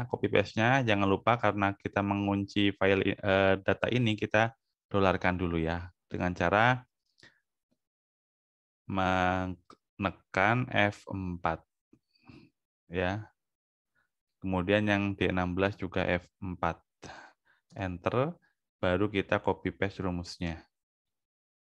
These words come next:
Ya. Boleh kita desimal, atau kalau kita tanpa desimal juga kita boleh ya. Nah, ini ya. Nah, ini hasil penduganya.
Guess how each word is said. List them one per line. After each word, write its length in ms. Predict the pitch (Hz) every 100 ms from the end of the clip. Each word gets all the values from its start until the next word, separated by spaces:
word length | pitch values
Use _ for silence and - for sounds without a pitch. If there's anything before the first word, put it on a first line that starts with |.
| _ -
Ya. 320 | 92 82 80 - - _ _ _ _ _ _ _ _ _ _
Boleh 240 | 95 90 101
kita 480 | - 95 101 101 -
desimal, 880 | 98 90 95 92 95 104 123 143 127 _ _ _ _ _ _ _ _ _ _ _ _ -
atau 280 | 92 95
kalau 200 | 95 92 92
kita 400 | 92 - 92 92
tanpa 280 | - 92 98
desimal 480 | 95 87 95 95 107
juga 240 | 101 95
kita 280 | 90 90 90
boleh 320 | 87 82 85
ya. 40 | 87 - _ _ _
Nah, 200 | - 90
ini 280 | 90 92 92
ya. 160 | 90 110 - _ _ _ _ _ _ _ _ _ _ _ _ -
Nah, 240 | 90 85 -
ini 160 | 98 107
hasil 440 | 113 95 - 98 -
penduganya. 800 | 95 92 92 87 90 101 156